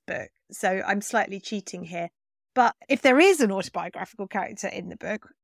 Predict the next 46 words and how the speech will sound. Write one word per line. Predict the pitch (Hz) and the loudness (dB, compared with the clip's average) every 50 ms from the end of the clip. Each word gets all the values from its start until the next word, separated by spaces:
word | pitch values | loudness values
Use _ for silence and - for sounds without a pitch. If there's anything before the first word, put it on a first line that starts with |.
| _ _ - | _ _ -4
it | - 247 214 | -2 0 2
would | 226 240 226 - | 2 2 2 2
be | 220 208 | 0 0
this | 185 202 190 - - - | 0 0 -2 -2 -8 -14
one. | - - - 208 190 _ _ _ - | -12 -10 -8 -8 -10 _ _ _ -4
I, | - 247 247 254 269 269 269 262 254 247 247 247 233 - - - 220 214 214 - - | -2 2 2 4 2 2 2 0 0 0 -2 -2 -4 -6 -12 -18 -16 -16 -16 -10 -6
'cause | - 330 294 | -6 -6 -4
Jack | - - 320 247 - - | -2 0 0 0 0 -2
has | - 240 - | -8 -8 -6
such | - 240 220 - | -6 -8 -6 -6
a | 233 | -6
rubbish | 214 226 233 220 226 220 - | -4 -4 -4 -4 -4 -8 -8
time | - - 240 226 214 208 | -6 -2 -2 0 0 -2
in | 190 202 | -4 -6
this | 185 - | -10 -10
book, | - 196 180 - - | -10 -12 -10 -6 -6
I | 214 | -4
wanted | 220 233 240 233 - | -4 -2 -4 -6 -8
to | - | -10
give | - 208 - | -12 -10 -8
her | 220 202 | -8 -8
one | 196 196 214 208 202 208 208 | -4 -2 -2 -2 -2 -2 -4
person | - 220 208 202 202 - - 175 175 | -4 -4 -4 -4 -4 -6 -10 -10 -10
who's | 175 175 170 | -10 -10 -10
completely | - - 190 180 - - 185 - - 190 190 | -12 -14 -14 -12 -8 -8 -8 -6 -6 -6 -6
in | 185 180 | -4 -4
her | 180 185 185 | -4 -6 -8
corner. | - - 214 190 175 170 - - - - _ _ _ _ _ _ _ _ _ _ _ _ _ _ - - | -6 -4 -4 -4 -4 -4 -6 -8 -8 -8 _ _ _ _ _ _ _ _ _ _ _ _ _ _ -8 -8
And | 202 190 | -6 -6
so | - - 202 208 | -4 -2 0 0
I | 196 196 | 0 0
gave | 190 - 202 202 196 208 - | 0 -2 -2 0 -2 -2 -4
her | - 185 180 - _ _ _ _ _ _ _ _ _ - | -6 -6 -6 -6 _ _ _ _ _ _ _ _ _ 2
a, | 220 214 208 202 190 - | 4 4 4 4 2 0
a | - 208 | -6 -4
big | - 240 233 208 - | -2 0 -2 -2 -4
sister | - - 202 - - - - - 196 190 165 147 _ _ | -6 -6 -6 -6 -8 -14 -12 -8 -8 -8 -8 -10 _ _
called | - - 208 190 | -12 -10 -10 -10
Hel, | - - - 196 - - - 185 - | -10 -10 -10 -10 -8 -8 -10 -10 -8
who | 202 | -6
would | 196 196 190 | -8 -8 -6
do | - 214 - - | -8 -10 -8 -8
anything | - 185 - - - - - | -10 -12 -12 -14 -14 -16 -16
for | 185 - | -16 -16
Jack. | 196 - - - - - - - _ _ _ _ _ _ _ _ - | -12 -8 -6 -6 -6 -6 -10 -18 _ _ _ _ _ _ _ _ -2
And | 226 226 226 226 226 226 | 0 2 2 2 2 0